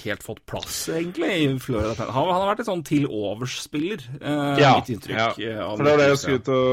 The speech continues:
Speaker 2: og gå, gi løs på, egentlig, og det, hvis vi, det var jo to spillere vi nevnte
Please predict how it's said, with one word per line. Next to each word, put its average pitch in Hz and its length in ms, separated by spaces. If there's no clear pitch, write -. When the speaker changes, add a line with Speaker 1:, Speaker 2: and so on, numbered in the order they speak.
Speaker 2:
og - 20
gå, 120 220
gi 117 180
løs 104 240
på, 127 160
egentlig, 143 380
og 135 80
det, 123 480
hvis 123 220
vi, 139 120
det 117 280
var 120 200
jo 147 60
to 120 340
spillere 98 320
vi 104 80
nevnte 104 420